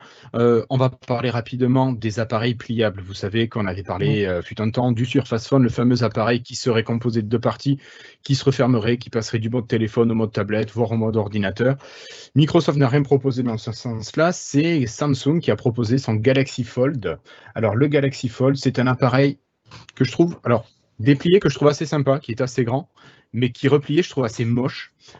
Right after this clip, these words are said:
Speaker 1: Euh, c'est un appareil qui fait, alors dans la,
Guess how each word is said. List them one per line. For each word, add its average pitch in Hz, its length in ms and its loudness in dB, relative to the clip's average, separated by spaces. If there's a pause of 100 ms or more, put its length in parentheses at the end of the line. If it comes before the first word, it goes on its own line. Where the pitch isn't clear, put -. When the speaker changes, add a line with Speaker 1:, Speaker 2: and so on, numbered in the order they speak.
(200)
Speaker 1:
Euh, 110 360 -6 (300)
c'est - 160 -8
un 147 60 -4
appareil 151 300 -4
qui - 200 -16
fait, - 300 -10 (560)
alors 107 240 -4
dans 135 120 0
la, 143 120 0